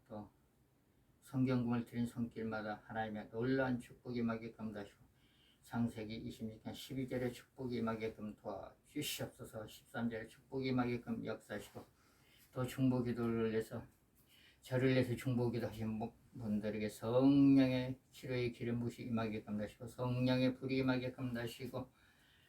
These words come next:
잠언 팔 장 이십일 절의 축복이 임하게끔 역사하시고,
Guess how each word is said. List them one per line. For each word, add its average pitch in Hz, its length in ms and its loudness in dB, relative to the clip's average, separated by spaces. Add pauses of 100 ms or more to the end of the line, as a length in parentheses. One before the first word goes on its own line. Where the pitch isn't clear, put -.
(460)
잠언 131 440 6
팔 - 240 -6
장 120 280 2 (180)
이십일 139 380 2
절의 135 240 2
축복이 - 680 -2 (160)
임하게끔 113 560 0
역사하시고, 104 760 -6